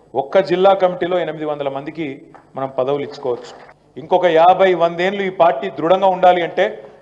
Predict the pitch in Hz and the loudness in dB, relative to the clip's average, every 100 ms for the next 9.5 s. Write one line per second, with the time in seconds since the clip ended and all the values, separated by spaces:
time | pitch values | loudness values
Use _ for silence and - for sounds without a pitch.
0 | - 127 156 185 208 220 208 185 185 - | -18 -4 -2 2 4 2 2 0 0 -2
1 | 180 180 156 160 185 196 180 165 - 165 | 0 0 0 2 2 2 -2 -4 -6 -6
2 | 156 147 143 - 147 131 - - - - | -4 -2 -2 -4 -6 -6 -6 -16 -18 -8
3 | 120 139 165 170 151 147 143 139 143 - | 2 2 2 0 0 -2 -4 -6 -8 -8
4 | - - - _ _ _ _ _ - 143 | -12 -20 -20 _ _ _ _ _ -16 -6
5 | 190 196 190 196 170 180 - - - _ | -4 -4 0 2 2 0 -8 -20 -20 _
6 | _ 160 156 156 165 175 156 143 117 - | _ -10 -4 0 0 0 -2 -2 -10 -16
7 | - _ _ _ _ _ _ _ _ _ | -20 _ _ _ _ _ _ _ _ _
8 | _ _ _ 143 143 156 202 214 202 202 | _ _ _ -6 -4 0 2 2 -2 -10
9 | - - 160 180 | -12 -8 -2 -2